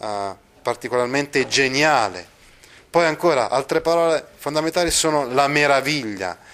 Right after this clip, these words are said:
dicevamo, l'acutezza, la facoltà di istituire relazioni sorprendenti tra elementi del reale lontani fra di loro.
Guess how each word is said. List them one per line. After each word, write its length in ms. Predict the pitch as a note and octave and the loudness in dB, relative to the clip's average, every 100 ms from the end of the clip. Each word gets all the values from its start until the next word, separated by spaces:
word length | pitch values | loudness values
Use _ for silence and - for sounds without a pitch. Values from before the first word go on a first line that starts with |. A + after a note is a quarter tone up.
| - - _ | -20 -20 _
dicevamo, 540 | G#2 - A2 G2 F2 - - - - | -8 -6 -4 -6 -10 -18 -20 -20 -6
l'acutezza, 880 | B2 D3+ D3+ D#3 F3 D#3+ - - F#2 | 0 0 0 0 2 2 0 -2 -2
la 100 | G#2+ | -2
facoltà 400 | D3+ D3 C#3 E3+ | 0 0 2 2
di 80 | D3 | 2
istituire 480 | - D3 E3+ D#3 | -2 0 2 4
relazioni 420 | C#3+ C#3 C#3 F3 D#3+ | 4 2 2 2 2
sorprendenti 680 | D#3 C#3+ C#3 D#3 D#3+ E3 - - - | 0 0 0 2 0 -2 -6 -12 -16
tra 220 | - D#3 C#3 | 2 4 4
elementi 400 | C#3 D3 E3+ D#3+ | 2 0 0 2
del 140 | C#3+ | 2
reale 320 | C3+ D3 D#3 | 4 4 4
lontani 400 | C#3+ C3+ D3 D3+ | 2 0 0 0
fra 160 | C#3 C3+ | 0 -2
di 140 | A#2+ | -2
loro. 440 | B2 C3+ G#2 F2+ | 0 2 0 -4